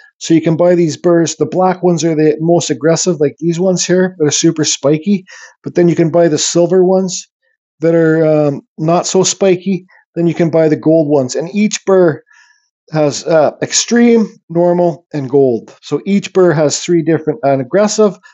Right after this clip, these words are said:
less aggressive, and then, like, um, gold, like sandpaper. Then you can get diamond burrs. Then you can get, um, aluminum cutting burrs like this.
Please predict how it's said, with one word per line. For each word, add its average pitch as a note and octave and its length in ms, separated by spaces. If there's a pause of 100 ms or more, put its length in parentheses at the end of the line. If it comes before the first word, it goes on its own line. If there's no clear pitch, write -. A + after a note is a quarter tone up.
(160)
less D#3+ 200
aggressive, D#3 520
and C#3+ 260
then, C#3 200
like, C3 260
um, A2+ 220 (420)
gold, C#3 300
like B2+ 160
sandpaper. A#2 680 (440)
Then D#3+ 120
you E3+ 100
can F3 100
get D#3+ 240
diamond F#3 460
burrs. C3+ 500 (400)
Then E3+ 100
you F3 100
can E3+ 120
get, E3 220 (440)
um, F3 240
aluminum F3+ 520
cutting D#3 360
burrs C#3 360
like C3 180
this. - 520